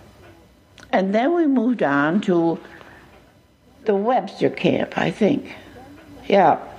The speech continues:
Then we moved on. We got the Webster camp about three o'clock in the afternoon, I guess. It wasn't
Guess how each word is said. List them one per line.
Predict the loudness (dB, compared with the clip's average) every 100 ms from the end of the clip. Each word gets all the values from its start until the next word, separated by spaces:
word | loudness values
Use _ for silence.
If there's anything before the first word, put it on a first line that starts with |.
| -16 -16 -18 -20 -18 -18 -18 -18 -20 -6
Then | -2 0
we | 0 0
moved | 0 0 0
on. | 0 0 0 -2
We | -2
got | 0 -2 -4
the | -4
Webster | -2 -2 -2 -6
camp | -2 0 0 -2
about | -2 0 0 -2
three | 0 0
o'clock | 0 0 0 0
in | 0
the | 2
afternoon, | 2 0 0 2 2 2
I | 0
guess. | -2 -2 -2 -2
It | 0
wasn't | 0 2 0